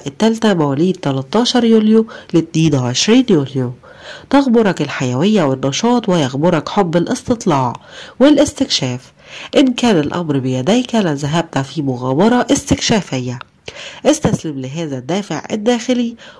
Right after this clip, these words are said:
واستقطع بعض الأسابيع لتسافر عبر العالم. حماسك ونشاطك الداخلي سيعطيانك القوة وقدرة التحمل اللازمين للقيام باستكشاف وفهم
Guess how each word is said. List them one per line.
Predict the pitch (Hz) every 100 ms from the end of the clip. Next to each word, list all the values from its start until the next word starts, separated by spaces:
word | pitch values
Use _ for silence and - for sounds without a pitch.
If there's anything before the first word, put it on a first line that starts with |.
| -
واستقطع | 269 254 - 180 - 135
بعض | 139 170 -
الأسابيع | - - - 127 156 247 240
لتسافر | 175 - - 170 147 127
عبر | 123 214 254 247
العالم. | 208 123 123 139 - - - - - -
حماسك | 285 302 277 170 160
ونشاطك | 143 139 - 180 160 -
الداخلي | 127 135 131 233 247
سيعطيانك | 220 156 127 131 - 147 185 143 131
القوة | - - 226 247 254 247 - - -
وقدرة | 269 302 269 175 143 135
التحمل | - 147 175 156 143 143 -
اللازمين | 277 262 247 233 226 226 220 208 - - -
للقيام | 190 - 139 160 180 143
باستكشاف | - - - - - 175 202 -
وفهم | - 190 170